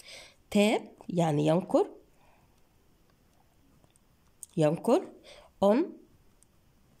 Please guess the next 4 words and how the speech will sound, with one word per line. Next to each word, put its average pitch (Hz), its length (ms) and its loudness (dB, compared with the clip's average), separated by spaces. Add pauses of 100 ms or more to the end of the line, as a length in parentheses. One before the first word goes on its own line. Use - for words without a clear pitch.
(1300)
the 202 400 4 (2000)
icon. 185 400 2 (840)
يعني 156 260 0
إيه 185 180 2